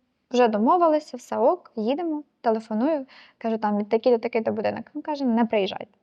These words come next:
Я питаю, «Чому?» «Не приїжджайте, ні мені це не потрібно, ні підрозділу це не потрібно. Ви дарма згаєте свій час і мій. Е, їдьте, відпочивайте».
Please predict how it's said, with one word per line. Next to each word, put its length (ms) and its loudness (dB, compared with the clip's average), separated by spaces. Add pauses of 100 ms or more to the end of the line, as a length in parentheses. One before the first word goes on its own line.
(1500)
Я 160 -8
питаю, 320 0
«Чому?» 460 -6
«Не 120 2
приїжджайте, 600 2 (400)
ні 180 6
мені 260 6
це 120 0
не 120 6
потрібно, 560 2
ні 120 4
підрозділу 540 0
це 120 -12
не 100 -8
потрібно. 480 -8 (300)
Ви 120 4
дарма 320 4
згаєте 360 0
свій 280 2
час 420 -2
і 100 -2
мій. 380 2 (100)
Е, 180 0
їдьте, 340 2
відпочивайте». 640 -4